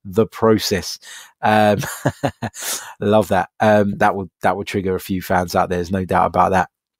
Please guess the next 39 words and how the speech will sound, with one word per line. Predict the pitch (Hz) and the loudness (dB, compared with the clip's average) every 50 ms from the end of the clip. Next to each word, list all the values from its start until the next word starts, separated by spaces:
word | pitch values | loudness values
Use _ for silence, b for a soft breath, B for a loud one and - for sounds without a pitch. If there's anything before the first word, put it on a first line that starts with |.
| _ _ _ _ _ _ _ _ _ _ - - - | _ _ _ _ _ _ _ _ _ _ -10 -4 0
Uh, | - 107 113 135 | 2 2 4 6
right, | 147 143 147 | 6 6 6
let's | 156 147 | 6 6
go | - 180 | 6 4
back | 175 - 170 143 - - | 6 6 4 2 2 -2
to, | - 147 147 147 143 139 139 | 0 2 4 6 6 8 8
uh, | 131 131 123 | 6 6 4
some | - - 139 127 | 4 2 2 2
of | 127 107 | 2 0
your | 120 127 | 2 4
live | 120 123 123 123 113 - | 4 6 4 4 2 2
comments. | - 143 123 117 101 - - b b b b b b b b b | 0 2 2 2 0 -2 -10 b b b b b b b b b
Get | - 165 185 180 | 2 2 4 4
your | 170 | 2
questions | - - 170 156 - - 135 117 120 - | 2 2 2 2 2 -2 -4 -4 -4 -2
in | - 147 139 139 | 0 0 0 0
the | 131 120 | -2 -2
chat. | - - - 135 117 - - | -2 2 4 4 4 2 0
Let's, | 113 123 127 - - | -2 -4 -2 -2 -2
uh, | 135 127 123 | -2 -2 0
let's | 123 117 - | -2 -2 0
take | - 131 120 107 | 2 0 0 2
some | - 127 110 110 | 2 2 2 4
of | 107 | 4
those | 110 110 104 92 | 2 2 2 0
as | 101 95 90 | -4 -4 0
well. | 104 110 101 98 - B B B B B B B - | 2 4 4 2 0 B B B B B B B 0
Um, | 104 104 104 101 98 101 101 101 - _ _ _ _ _ _ _ _ _ _ _ _ _ _ _ _ _ - | 2 4 4 6 4 4 2 0 -2 _ _ _ _ _ _ _ _ _ _ _ _ _ _ _ _ _ -4
and | - 107 104 | 0 2 2
of | 101 - | 2 2
course, | - 104 101 90 - | 2 2 2 2 2
your | 107 | -4
comments | 95 - 110 104 98 98 98 - | 0 2 2 4 4 2 0 0
on | 107 101 | 0 0
the | 95 92 | 0 -2
subjects | - - 107 98 85 - 98 - - - | 0 0 0 0 2 -2 -2 -2 -2 -2
that | - 92 80 | -2 -2 -2
we've | 92 101 95 90 - - | -2 -4 -4 -4 -6 -8
already | - 117 98 98 95 98 107 107 92 98 95 95 80 | -8 -6 -4 -4 2 2 2 4 4 2 0 0 -2